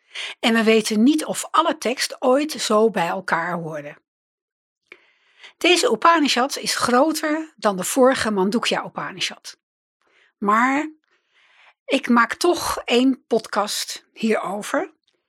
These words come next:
Eh, dat lijkt mij toch het beste. Altijd bedoeld om je te inspireren,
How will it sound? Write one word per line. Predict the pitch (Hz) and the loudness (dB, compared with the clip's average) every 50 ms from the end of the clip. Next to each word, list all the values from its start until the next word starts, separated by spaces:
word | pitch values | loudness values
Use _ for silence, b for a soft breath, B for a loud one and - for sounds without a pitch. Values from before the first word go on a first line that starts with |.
| _ _ _ _ _ _ _ | _ _ _ _ _ _ _
Eh, | - 202 208 180 170 175 180 175 - _ | -4 -4 -2 -2 -4 -6 -8 -12 -8 _
dat | - 208 - | -2 -2 0
lijkt | 220 196 180 180 180 - | 0 0 0 0 -2 -4
mij | 202 175 - 160 160 | -4 -4 -6 -6 -8
toch | - - 220 185 - - - - - | -6 -4 -4 -4 -6 -8 -12 -14 -10
het | - 233 202 - | -8 -8 -6 -6
beste. | 180 175 - - - - - _ _ _ _ _ _ _ _ _ _ _ _ _ B B B B B B B B | -6 -6 -6 -8 -8 -12 -20 _ _ _ _ _ _ _ _ _ _ _ _ _ B B B B B B B B
Altijd | - - 320 339 330 330 294 269 254 | 2 4 4 6 6 6 4 4 4
bedoeld | - 233 190 226 226 262 311 330 349 330 - - - - - | 2 0 2 4 4 4 4 4 2 0 -4 -8 -8 -4 -2
om | - 240 | 0 2
je | 247 240 | 2 2
te | 220 - - | 0 -2 -2
inspireren, | - 247 226 - - - 208 202 196 202 202 214 233 269 285 269 285 285 302 320 311 - | 0 0 0 -2 -2 -2 0 0 0 2 0 0 0 0 0 0 0 -2 -4 -6 -8 -14